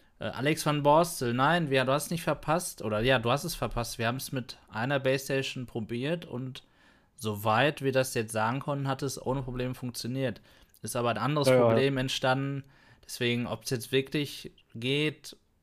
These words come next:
Speaker 1: aber ich glaube schon. Ich werd's auch nochmal bei mir testen. Ich hab ja vier Base Stations, dann lasse ich auch drei aus. Ähm, aber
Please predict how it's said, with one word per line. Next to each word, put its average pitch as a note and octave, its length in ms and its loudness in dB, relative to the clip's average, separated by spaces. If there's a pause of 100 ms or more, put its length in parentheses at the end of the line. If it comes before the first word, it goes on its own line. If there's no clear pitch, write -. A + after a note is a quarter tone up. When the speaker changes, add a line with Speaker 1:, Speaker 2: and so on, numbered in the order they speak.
Speaker 1:
aber B2 240 2
ich B2+ 100 -2
glaube C3 340 4
schon. G#2+ 380 -2
Ich - 160 -4
werd's B2 180 0
auch B2+ 160 0
nochmal C3 220 0
bei B2 100 -2
mir C3 220 -2
testen. C3+ 520 -4
Ich A#2 120 -10
hab A2+ 100 -8
ja G#2+ 100 -2
vier C3+ 300 -2
Base B2+ 240 0
Stations, A#2 440 -6
dann G#2+ 120 -4
lasse G#2+ 220 -6
ich G#2+ 100 -6
auch A2 300 -6
drei G#2+ 300 -4
aus. B2+ 400 -4 (840)
Ähm, G#2 480 -4 (480)
aber A#2+ 500 2